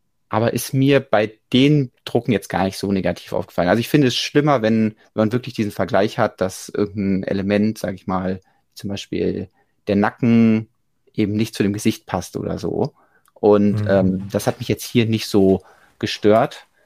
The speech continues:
Speaker 1: Wir können ja auch mal den Vergleich wagen. Ähm, also das ist jetzt nichts Neues, weil das hier ist, äh, die, die Blaurücke, die es zweitausendfünfzehn gab bei Lego.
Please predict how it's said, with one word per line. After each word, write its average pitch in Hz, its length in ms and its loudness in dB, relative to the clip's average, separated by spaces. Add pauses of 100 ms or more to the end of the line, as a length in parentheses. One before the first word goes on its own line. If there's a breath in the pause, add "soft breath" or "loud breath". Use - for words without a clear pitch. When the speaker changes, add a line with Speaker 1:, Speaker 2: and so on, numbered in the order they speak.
(120)
Speaker 1:
Wir 110 80 -14
können 123 200 0
ja 117 100 4
auch - 140 0
mal 104 100 0
den 98 100 0
Vergleich 104 720 0
wagen. 107 560 0 (540)
Ähm, 95 480 2 (120)
also 104 440 4
das - 260 -2
ist 117 60 -8
jetzt - 240 -4
nichts - 340 -4
Neues, 90 480 0
weil 92 240 0
das - 220 -2
hier - 180 -2
ist, - 380 -6 (280 soft breath)
äh, 92 320 0
die, 95 340 -4
die 98 100 -6
Blaurücke, 110 640 2
die 98 140 -4
es - 100 -10
zweitausendfünfzehn 113 880 -2
gab 127 320 0 (160)
bei 117 100 2
Lego. 151 480 4